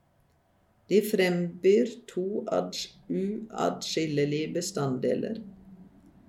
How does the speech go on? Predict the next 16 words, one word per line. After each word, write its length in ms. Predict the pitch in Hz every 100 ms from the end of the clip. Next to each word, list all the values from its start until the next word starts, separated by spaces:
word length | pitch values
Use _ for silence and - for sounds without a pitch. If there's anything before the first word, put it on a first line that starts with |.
| - -
den 200 | 165 -
personlige 920 | 190 185 - 170 165 165 165 185 311 - - - - - - - - -
og 180 | 175 180
den 160 | 196 196
kollektive. 800 | 202 143 127 131 - 139 - - - - _ - - - - - - - - _ - - - - -
De 100 | 202
strekker 480 | - 190 196 190
seg 240 | 190 247 -
ut 320 | 202 240 -
mot 240 | 190 190 -
alle 380 | - 233 196 175
sider 460 | 190 214 190 - 151
av 160 | 156 170
historien, 800 | 170 - 151 151 156 214 247 - - _ _ _ _ _ _ _ _ _ _ _ _ _ _ _ _ _ _ _ -
minnes 580 | 180 226 208 165 220 -
de 100 | 165